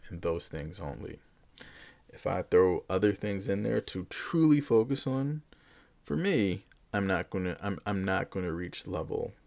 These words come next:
anyway. 'Cause I'm do-, I'm, my hours that I would spend d-, not working,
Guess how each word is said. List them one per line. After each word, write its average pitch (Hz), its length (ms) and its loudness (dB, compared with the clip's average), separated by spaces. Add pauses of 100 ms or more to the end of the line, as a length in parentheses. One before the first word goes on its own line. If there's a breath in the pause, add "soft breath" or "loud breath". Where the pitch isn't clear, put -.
(240)
anyway. - 300 -6 (360 loud breath)
'Cause - 100 -8
I'm 113 120 2
do-, 123 160 8 (120)
I'm, 98 180 -4 (460 soft breath)
my 120 760 2 (600 loud breath)
hours 113 460 8
that 92 120 -4
I 90 100 0
would 87 160 -2
spend 87 440 -4 (1500 soft breath)
d-, - 100 -16 (120)
not 98 480 2
working, 98 520 2